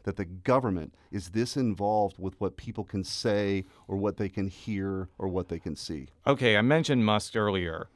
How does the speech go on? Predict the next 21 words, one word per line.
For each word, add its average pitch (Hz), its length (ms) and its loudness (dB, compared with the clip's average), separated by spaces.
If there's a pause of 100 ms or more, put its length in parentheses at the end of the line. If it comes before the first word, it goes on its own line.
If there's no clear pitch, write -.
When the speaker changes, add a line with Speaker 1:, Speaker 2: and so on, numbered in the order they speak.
(100)
Speaker 2:
and 107 140 0
he's 127 240 -2
gotten 139 280 6
into 117 320 4
a 104 40 4
lot 98 320 4
of - 60 -2
controversy 107 720 2
because 98 360 -4
he's 120 180 -4
bending 120 520 6
to 127 180 0
the 104 80 2
will 110 340 8
of 87 140 2
the - 80 -4
Turkish - 540 2
government 98 500 2
and 92 140 -2
censoring 101 640 2
s-, - 160 -8